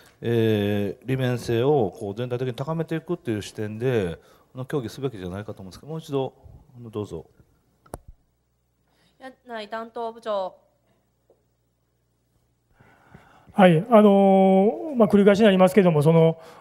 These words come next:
Speaker 3: なかなかこう、一足飛びに、その、えー、均一区間、うん、拡大というところ、この地域については、あー、難しいのかなというふうに考えておりまして、まあ、段階を踏んで、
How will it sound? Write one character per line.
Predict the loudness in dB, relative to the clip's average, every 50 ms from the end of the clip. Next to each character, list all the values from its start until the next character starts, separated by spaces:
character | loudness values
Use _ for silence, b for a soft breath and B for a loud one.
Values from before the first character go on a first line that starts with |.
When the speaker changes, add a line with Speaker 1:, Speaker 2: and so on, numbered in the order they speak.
| B B B _ 0
Speaker 3:
な | 4
か | 4 6
な | 6 6
か | 6 6
こ | 6 6 6 6 4 2 0 -2
う、 |
一 | -4 -2
足 | 0 0 2 2
飛 | 2 0
び | 0 -2
に、 | -6 -6 -6 -8
そ | -6 -4 -2 0
の、 | 0 2 0 0 -2 -6 b b b b b b -4
え | -2 0 0 2 2 2 0 0 0
ー、 | -2
均 | -2 -4 -4
一 | -4 -4 -6
区 | -6 -4
間、 | -2 -2 -2 -2 -4 -8 -12 -10 -10
う | -8 -8 -8 -6
ん、 |
拡 | -6 -6 -2 0
大 | 0 0 0 0
と | -4 -8
い | -8 -6
う | -4 -4 -4 -4
と | -6 -6 -4
こ | -4
ろ、 | -4 -4
こ | -2 0
の | -2 0
地 | 2 2 0
域 | 2 2 0
に | -2 -2
つ | -2 -2
い | 0 4
て | 6
は、 | 6 6 4 2 -2 B B B B B B -2
あ | 2 2 4 4 2 0 0
ー、 | -2 -2 0 2
難 | 0 0
し | 0 -2
い | -8
の | -8 -4
か | 0 2
な | 2 2 2
と | 0 -6
い | -12
う | -12
ふ |
う | -10
に | -6
考 | -2 0 0 2 0
え | 0
て | 0 -2
お |
り | -2 -2
ま | -2 -2
し | 0 2
て、 | 4 6 6 4 2 -2 B B B B B
ま | 2
あ、 | 4
段 | 4 6 6
階 | 6 4 4
を | 6
踏 | 4 4
ん | 4 6
で、 | 6 4 4 4 0